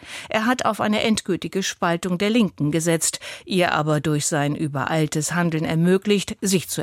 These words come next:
vereinen. Er glaubte, dass der Rassemblement National, der bei den Europawahlen von einer Stimmungswahl profitiert hat, in der Wählergunst sinken würde.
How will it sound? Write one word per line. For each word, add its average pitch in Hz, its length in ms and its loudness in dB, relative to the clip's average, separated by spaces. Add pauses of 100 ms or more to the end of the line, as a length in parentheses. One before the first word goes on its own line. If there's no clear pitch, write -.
(100)
vereinen. 220 680 2 (500)
Er 226 260 4
glaubte, 277 600 2
dass 214 220 0
der 180 360 2
Rassemblement 156 680 2
National, 156 560 2 (320)
der 165 140 4
bei 151 160 0
den 151 160 0
Europawahlen 151 840 0
von 160 220 -4
einer 147 240 -2
Stimmungswahl 202 760 0
profitiert 190 680 -4
hat, 247 220 0
in 214 260 -2
der 185 220 0
Wählergunst 165 960 -2
sinken 208 540 -2
würde. - 340 -12